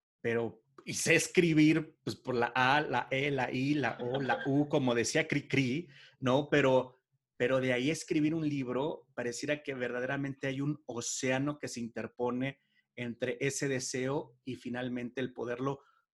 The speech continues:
conseguir. Este, ¿o tú qué opinas, Nelly? Porque de hecho, eso es lo que tú nos vas a platicar. Y más bien, yo te pediría que nos platicaras un poco de quién eras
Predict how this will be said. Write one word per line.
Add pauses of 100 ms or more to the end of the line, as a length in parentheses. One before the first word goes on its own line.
conseguir. (260)
Este,
¿o
tú
qué
opinas,
Nelly?
Porque
de
hecho,
eso
es
lo
que
tú
nos
vas
a
platicar.
Y
más
bien,
yo
te
pediría
que
nos
platicaras
un
poco (1080)
de
quién
eras